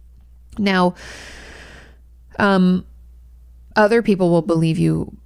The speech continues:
I, I just wanna leave it at that, period. It's the, it's the, it's your mom struggling to accept or understand that one of her children could have hurt her, another child. That's a lot. Imagine if that was you. Imagine if you had two kids. Imagine,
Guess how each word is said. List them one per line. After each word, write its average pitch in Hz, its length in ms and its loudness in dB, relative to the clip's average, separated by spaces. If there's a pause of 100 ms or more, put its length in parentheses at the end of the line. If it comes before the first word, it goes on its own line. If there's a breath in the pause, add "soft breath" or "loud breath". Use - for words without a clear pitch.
(1300)
I, 185 100 0
I - 260 -4
just 170 120 -2
wanna 170 140 -4
leave 147 140 -6
it 139 80 -6
at - 80 -8
that, - 260 -6
period. 139 380 -6 (460)
It's - 280 -2
the, 190 280 0
it's 208 200 -2
the, 190 440 0 (540)
it's 202 220 -2
your 214 80 0
mom 214 240 0
struggling 175 460 -2
to 175 120 -4
accept - 560 -4
or 165 140 -2
understand 165 640 -4
that - 120 -6
one 170 180 -2
of 160 100 -4
her 160 100 -4
children 160 300 -6
could - 100 -12
have - 120 -8
hurt - 140 -6
her, 139 120 -8
another 170 280 -8
child. - 400 -18
That's 180 240 -4
a 190 40 -4
lot. 165 380 -4 (280)
Imagine 214 440 0
if 214 100 -4
that 208 180 -2
was 180 120 -2
you. 170 120 0
Imagine 180 300 -4
if 214 100 -4
you 226 40 2
had 202 120 -4
two 208 180 -2
kids. 202 420 -4
Imagine, 233 440 -2